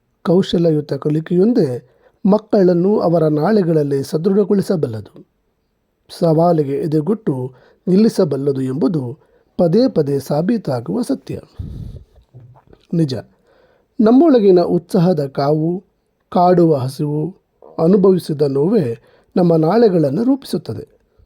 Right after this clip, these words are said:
ಹಾಗಾಗಿ ಬಹುವಿಧದ ಕೆಲಸಗಳನ್ನು ನಿರ್ವಹಿಸಬಲ್ಲ,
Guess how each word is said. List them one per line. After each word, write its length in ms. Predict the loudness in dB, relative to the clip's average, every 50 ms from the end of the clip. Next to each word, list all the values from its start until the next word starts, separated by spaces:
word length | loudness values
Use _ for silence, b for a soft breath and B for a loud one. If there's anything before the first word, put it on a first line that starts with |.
| _ _ _ _ _ _ _ -6
ಹಾಗಾಗಿ 580 | -6 -4 -2 -2 -2 -2 -2 -4 -6 -8 -10 b b b b b b b b _ -2
ಬಹುವಿಧದ 520 | 2 2 2 4 4 4 4 4 2 2
ಕೆಲಸಗಳನ್ನು 800 | 0 0 0 0 0 0 0 0 0 2 2 2 2 2 2 0
ನಿರ್ವಹಿಸಬಲ್ಲ, 800 | 0 0 0 0 2 2 0 0 -2 -4 -4 -2 -2 -2 -2